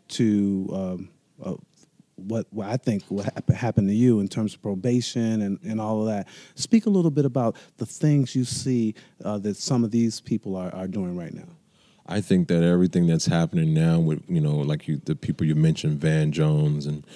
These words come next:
Speaker 2: Meek Mill, and even the work that Kim Kardashian is currently doing, I think it's all great. I think it's all amazing. I think it's needed and it's necessary. Um, and it's, it's never too late.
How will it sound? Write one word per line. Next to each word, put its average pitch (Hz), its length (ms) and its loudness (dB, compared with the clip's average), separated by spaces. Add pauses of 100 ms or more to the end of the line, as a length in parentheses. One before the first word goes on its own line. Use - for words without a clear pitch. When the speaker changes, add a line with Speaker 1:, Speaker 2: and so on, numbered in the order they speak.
(220)
Speaker 2:
Meek 85 240 6
Mill, 78 380 4
and 73 160 -4
even 98 420 6
the 82 100 2
work 80 360 6
that 76 180 4
Kim 85 220 4
Kardashian 78 640 2
is 78 100 -2
currently 73 380 2
doing, 76 320 2 (320)
I 85 80 4
think 101 180 6
it's 85 140 4 (160)
all 87 460 6 (280)
great. 87 360 2 (100)
I 71 60 -8
think 80 180 0
it's - 120 -6
all 71 220 -2
amazing. 82 480 2
I 73 60 -4
think 73 180 -4
it's 73 200 -8
needed 87 480 8
and 73 120 -2
it's - 200 -4
necessary. 82 760 0 (540)
Um, 76 480 -2 (120)
and 78 420 0
it's, - 340 -4
it's - 200 -6
never 85 320 4
too 82 280 0
late. 80 340 2